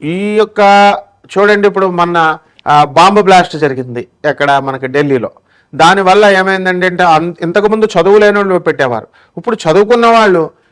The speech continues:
ఈ రా-, ఆ, రాడికలిజం, ఆ, అవలంబించి బా-, మొత్తం బాంబు బ్లాస్ట్లు ఇవన్నీ డాక్టర్లు, నలుగురు, ఆరుగురు డాక్టర్లు ఏకంగా అందులో.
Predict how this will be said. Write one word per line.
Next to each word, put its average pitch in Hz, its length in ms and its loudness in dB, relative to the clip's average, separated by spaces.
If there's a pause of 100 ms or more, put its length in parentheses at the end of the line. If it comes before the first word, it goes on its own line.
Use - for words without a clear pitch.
(100)
ఈ 151 480 -4
రా-, 147 340 2
ఆ, 139 400 0
రాడికలిజం, 160 640 0 (440)
ఆ, 135 380 2
అవలంబించి 151 680 -2 (260)
బా-, 131 460 2
మొత్తం 139 760 -4
బాంబు 143 260 0
బ్లాస్ట్లు 139 340 -4
ఇవన్నీ 135 200 -8
డాక్టర్లు, 160 520 -2
నలుగురు, 139 460 -6
ఆరుగురు 143 420 -2
డాక్టర్లు 139 480 -4
ఏకంగా 123 340 -16
అందులో. 117 280 -14